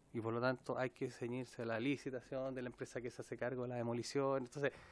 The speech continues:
también tiene una serie de dificultades que otros cuerpos normativos han ido incorporándole a esta, esta facultad. Esta facultad está en la ley, está así, pero juega también con otras normas. En-, eh, entonces,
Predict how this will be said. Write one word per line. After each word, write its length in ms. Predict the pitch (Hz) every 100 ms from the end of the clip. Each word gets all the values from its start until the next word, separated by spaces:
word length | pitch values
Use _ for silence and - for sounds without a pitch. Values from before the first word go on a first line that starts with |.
| - - -
también 280 | 139 143 175
tiene 280 | 202 196 202
una 220 | 165 151
serie 240 | - 170
de 40 | 185
dificultades 680 | - 160 156 - 165 185 -
que 400 | - 165 185 - - - -
otros 280 | 185 208 202
cuerpos 280 | 196 - 175
normativos 680 | 185 175 160 226 180 190 - - - - -
han 120 | 147 156
ido 140 | 190
incorporándole 840 | 196 170 - 165 180 185 190 190 -
a 260 | 156 165 170
esta, 280 | 160 - -
esta 240 | 151 165
facultad. 360 | - 165 185 135
Esta 160 | -
facultad 320 | 131 135 127 -
está 140 | 143
en 60 | 143
la 60 |
ley, 380 | 190 185 185 156 123
está 220 | - -
así, 180 | - 180
pero 320 | 160 175 175 - - - -
juega 520 | - 214 190 151 147 - - -
también 400 | 139 143 165 175
con 200 | - 147
otras 280 | 156 151 151
normas. 360 | 160 113 101 - - - - - - - -
En-, 240 | 127 131 - - -
eh, 400 | 151 127 123 131 156
entonces, 500 | 120 175 165 190